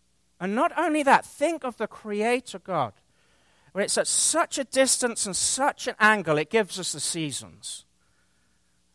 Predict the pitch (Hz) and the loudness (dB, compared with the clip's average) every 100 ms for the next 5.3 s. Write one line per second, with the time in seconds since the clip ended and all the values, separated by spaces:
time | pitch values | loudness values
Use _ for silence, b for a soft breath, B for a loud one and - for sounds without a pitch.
0 | _ - 185 180 214 262 226 220 185 b | _ -8 -6 -4 -2 -4 0 0 0 b
1 | - - 269 240 185 - 170 190 226 247 | 2 2 2 0 -2 -2 -6 -2 -2 -4
2 | - 190 131 117 - 135 - - - 156 | -6 -6 -6 -6 -2 -2 -2 -8 -6 -4
3 | 131 139 120 202 196 196 190 185 - b | -6 -8 -6 -6 -4 -2 2 2 0 b
4 | b 170 190 233 269 208 - - 156 - | b 0 4 6 8 6 0 -8 -10 -4
5 | 143 127 | -4 -4